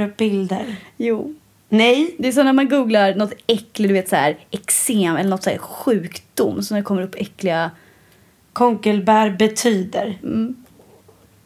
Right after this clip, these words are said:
Speaker 1: Okej, bra.
Speaker 2: Men
Speaker 1: Inga
Speaker 2: det, det
Speaker 1: bilder.
Speaker 2: där kommer inte vara i bajssammanhang.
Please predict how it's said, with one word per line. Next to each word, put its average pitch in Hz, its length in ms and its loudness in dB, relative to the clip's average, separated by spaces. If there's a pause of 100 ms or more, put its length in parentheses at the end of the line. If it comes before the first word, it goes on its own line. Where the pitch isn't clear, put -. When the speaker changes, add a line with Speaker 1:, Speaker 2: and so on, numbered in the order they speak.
(540)
Speaker 1:
Okej, 180 280 -4
bra. 180 220 -8
Speaker 2:
Men 208 80 -2
Speaker 1:
Inga 196 40 2
Speaker 2:
det, 220 80 2
det 226 40 2
Speaker 1:
bilder. 214 180 2
Speaker 2:
där 220 100 4
kommer 240 160 -2
inte 202 140 -2
vara 185 100 0
i 180 40 -2
bajssammanhang. 190 800 -4